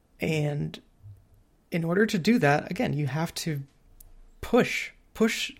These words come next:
yourself out of your comfort zone. Like, yes, maybe I have some confidence in the stuff now. In the beginning, though, I didn't have a confidence in anything. It was just, "Okay, well, I gotta do something, so let's figure it out."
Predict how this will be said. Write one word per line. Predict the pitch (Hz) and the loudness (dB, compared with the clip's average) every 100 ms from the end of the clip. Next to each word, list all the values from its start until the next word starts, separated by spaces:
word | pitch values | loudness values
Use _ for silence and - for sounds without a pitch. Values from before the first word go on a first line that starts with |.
| - - | -16 -2
yourself | 185 156 185 185 147 | 0 0 0 -2 -2
out | 156 | 0
of | 156 151 | 0 2
your | 151 | 0
comfort | 147 - 180 165 151 | -2 -2 -2 -2 -2
zone. | 156 156 165 _ - - - - - - | -4 -6 -10 _ -20 -20 -20 -20 -18 -4
Like, | 196 170 - - | -4 -4 -12 -4
yes, | 226 156 156 | 2 4 4
maybe | 185 190 | 4 6
I | 196 | 6
have | 175 156 | 4 2
some | 165 | -2
confidence | 147 160 151 143 | 0 0 0 -4
in | 147 | -4
the | |
stuff | 139 156 - | -2 -2 -2
now. | 151 147 | -2 0
In | 175 | 2
the | 175 | 4
beginning, | 151 143 208 190 135 | 2 2 2 2 0
though, | - - - - - - - - - - - | -2 -6 -8 -18 -20 -20 -20 -20 -20 -18 -2
I | 151 | 4
didn't | 196 196 | 4 4
have | 175 | 2
a | 160 | 0
confidence | 156 139 139 135 135 | -2 -2 -2 -4 -4
in | 151 | -2
anything. | 165 214 - - - 180 - | 2 0 0 -8 -12 -12 -4
It | 185 170 | -4 0
was | 175 147 | 0 0
just, | - 170 - - - - _ _ _ _ _ _ _ 160 | 0 0 2 -2 -6 -12 _ _ _ _ _ _ _ -10
"Okay, | 143 208 196 | -2 2 2
well, | 165 156 - | 2 0 0
I | 151 151 | 0 0
gotta | 147 160 165 | 0 0 0
do | 151 175 175 | -2 -2 0
something, | 165 - 220 - 147 147 165 - - - - - | 0 0 0 0 -2 0 -4 -8 -20 -20 -20 -10
so | - | -6
let's | 160 - | -6 -6
figure | - 170 180 180 | -2 0 2 0
it | |
out." | 190 160 - | 0 -2 -4